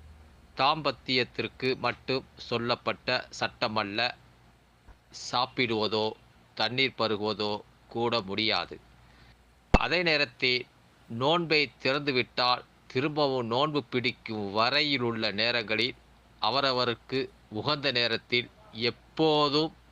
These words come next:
இல்லறம் தேவைப்படுகிறதோ, அப்போது நிறைவேற்றிக் கொள்வதில் எந்த தடையும் இஸ்லாம் விதிக்கவில்லை. புனிதமிக்க நாட்களாக கருதப்படுகின்ற நாட்களில் கூட இல்லறத்தை நடத்த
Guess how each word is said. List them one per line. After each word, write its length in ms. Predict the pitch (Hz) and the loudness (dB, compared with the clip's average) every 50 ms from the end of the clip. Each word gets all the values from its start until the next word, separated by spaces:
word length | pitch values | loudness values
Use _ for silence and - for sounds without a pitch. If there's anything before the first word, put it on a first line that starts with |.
| - - - - | -20 -20 -16 -10
இல்லறம் 520 | 107 110 120 131 143 147 143 139 120 104 - | -8 -6 -2 -2 0 0 0 0 -2 -2 0
தேவைப்படுகிறதோ, 920 | 117 123 135 135 120 - - 110 110 104 113 107 110 95 117 120 120 - - - - - - - - - _ _ | 0 2 2 0 0 -2 -2 0 0 0 0 0 0 0 0 -2 -2 -4 -8 -20 -20 -20 -20 -20 -20 -20 _ _
அப்போது 720 | - - 98 98 - - 131 127 123 117 107 110 107 98 - - - - - | -2 -2 -2 -2 -2 -2 0 0 0 0 0 -2 -4 -6 -8 -16 -20 -14 -6
நிறைவேற்றிக் 600 | 107 110 123 143 143 139 127 - - 117 104 - | -4 0 0 2 2 0 0 -2 -4 -8 -6 -2
கொள்வதில் 600 | - 113 107 104 98 107 92 104 98 87 - - - - - - - - - - - | -2 -2 -2 -2 -4 -2 -2 -2 -2 -2 -6 -10 -18 -20 -20 -20 -20 -20 -20 -18 -10
எந்த 300 | - 110 117 131 127 139 | -4 -4 -4 -2 -2 -4
தடையும் 580 | 127 - - 123 113 113 113 107 110 107 101 - - - - - | -4 -2 -2 -2 0 0 0 0 -2 -4 -6 -8 -16 -20 -18 -10
இஸ்லாம் 560 | - 113 - - - 131 127 123 117 110 98 - - - - - - - - | -8 -8 -6 -4 -2 0 2 2 2 0 -2 -6 -20 -20 -20 -20 -20 -12 -6
விதிக்கவில்லை. 800 | 113 117 120 120 - 127 117 107 101 98 95 92 85 80 - - - - - - - - - - _ _ _ _ - _ _ - - _ _ _ _ _ - - - _ - - | -6 -4 -4 -2 -2 -2 -2 -2 -2 -2 -2 -2 -4 -4 -6 -10 -20 -20 -20 -20 -20 -20 -20 -20 _ _ _ _ -20 _ _ -20 -20 _ _ _ _ _ -20 -20 -20 _ -10 -4
புனிதமிக்க 720 | 143 151 170 175 165 170 156 151 127 - - - 151 139 | -2 0 2 2 2 2 0 0 -4 -4 -4 -2 0 0
நாட்களாக 760 | 123 120 120 123 127 120 - 127 123 123 123 123 117 123 117 - | 2 2 2 2 0 0 -2 0 2 4 4 4 2 0 -2 -2
கருதப்படுகின்ற 840 | - 113 110 113 113 113 - - 110 104 101 95 107 98 95 90 98 | -2 -2 -2 0 -2 -2 -2 -2 -2 -2 -2 -2 -4 -8 -4 -4 -4
நாட்களில் 580 | 95 92 98 107 110 - - 113 104 104 98 90 | -4 -2 -2 -2 -2 -2 -4 -4 -2 -2 -4 -4
கூட 360 | - 98 98 98 113 117 107 - - - - - - - - | -6 -6 -4 -2 -2 -2 -4 -6 -14 -18 -20 -20 -20 -18 -10
இல்லறத்தை 600 | - 117 120 135 143 131 131 123 - - 117 110 | -8 -6 -2 -2 0 0 0 -2 0 0 -2 0
நடத்த 480 | 98 104 101 104 - - 117 110 - | 0 -2 -4 -4 -4 -4 -4 -4 -4